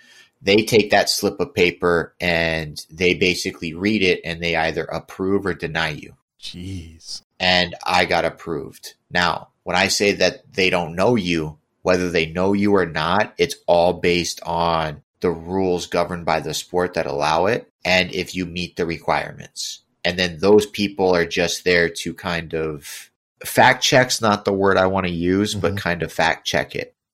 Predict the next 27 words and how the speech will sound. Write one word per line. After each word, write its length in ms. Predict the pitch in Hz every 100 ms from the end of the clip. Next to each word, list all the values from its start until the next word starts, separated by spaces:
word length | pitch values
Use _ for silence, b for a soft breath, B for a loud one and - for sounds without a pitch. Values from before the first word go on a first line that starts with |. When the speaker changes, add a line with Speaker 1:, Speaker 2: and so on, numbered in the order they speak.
| _
Speaker 2:
Mm-hmm. 80 | 98
Speaker 1:
Like, 400 | 82 80 - - _ -
I 220 | 87 202
put 280 | 202 127 104
in 180 | 101 92
for 880 | - - 95 90 87 85 82 - _ _
my 240 | 90 82 78
sixth 480 | - 110 104 -
degree. 380 | 92 80 76 - - _ _ _
It 180 | 92 98
was 600 | 95 95 90 85 80 - -
twenty 300 | 107 101 98
seventeen, 600 | 107 87 82 85 76 - _ _ -
but 560 | 82 98 90 87 - -
the 100 | 90
time 440 | - - 101 120
requirement 800 | 120 - 107 98 95 90 90 87 -
from 540 | - 95 92 87 82
your 260 | 85 85 76
fifth 680 | - - 95 127 - - _ _
to 280 | - 110 101
your 760 | 95 90 87 85 80 76 71 - _ -
sixth, 640 | - - 110 101 - -
I 120 | 87
think, 380 | - 92 87 -
is, 220 | 85 76
like, 640 | 80 76 71 - - -